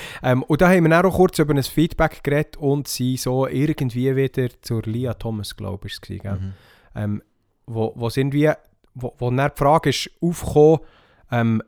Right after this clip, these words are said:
Speaker 1: wie, mit welchen Handlungen und mit welchen Aussagen ze-,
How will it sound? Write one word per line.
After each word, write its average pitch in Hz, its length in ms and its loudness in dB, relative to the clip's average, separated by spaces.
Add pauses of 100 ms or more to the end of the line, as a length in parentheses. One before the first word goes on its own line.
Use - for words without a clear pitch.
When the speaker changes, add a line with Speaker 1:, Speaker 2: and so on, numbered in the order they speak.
Speaker 1:
wie, 143 560 2 (1500)
mit 127 360 -6
welchen 143 340 2
Handlungen 151 440 0
und 139 100 0
mit 117 120 -2
welchen 135 260 0
Aussagen 131 840 -2 (480)
ze-, 131 200 -4